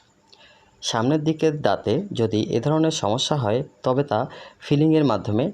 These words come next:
ঠিক করা যেতে পারে। তবে লক্ষণীয় হলো, সামনের দাঁতের ক্ষেত্রে অবশ্যই কালারটা, আহ, নাইনটি নাইন পার্সেন্ট ম্যাচিং করার প্রয়োজন হয়ে থাকে।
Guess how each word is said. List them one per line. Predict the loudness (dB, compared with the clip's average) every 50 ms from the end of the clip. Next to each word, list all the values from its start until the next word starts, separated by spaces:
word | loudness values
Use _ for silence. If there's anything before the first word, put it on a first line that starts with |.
| -8 -8
ঠিক | -8 -8 -4
করা | -2 0 0 2
যেতে | 0 0 -2 -2
পারে। | 0 0 0 0 0 -4 -6 -10 _ _ _ _ _ _ _ -20 _ _ _ _ _ _
তবে | 0 2 4 4 2 2 0 -4 -12 _ -2
লক্ষণীয় | 0 0 0 0 0 -2 0 2 4 4 4
হলো, | 2 2 2 2 2 2 0 -4 -12 -20 -20 -20 -14 -10
সামনের | -6 -2 0 0 2 2 2 2
দাঁতের | 2 0 0 0 -6 -4
ক্ষেত্রে | -4 -4 -4 0 0 0 0 2
অবশ্যই | 0 0 0 0 0 0 0 -2 -2 -2 -6 -6
কালারটা, | -2 0 2 2 2 2 0 -2 -6 _ _ 0 0 0 0 -4 -8 -16 -20 -20 -20 -20 -20 -20 -18 _
আহ, | -4 -2 0 0 2
নাইনটি | 2 2 2 2 2 2 2 2
নাইন | 2 2 2 2 0 2
পার্সেন্ট | 0 0 0 0 -2 0 0 0 0 -2 -6 -6 -2 0
ম্যাচিং | 2 2 2 0 2 0 0 2
করার | 2 2 2 2 0
প্রয়োজন | 2 0 0 2 2 0
হয়ে | 2 0 0 0
থাকে। | 0 -4 -4 -2 -2 -2 -4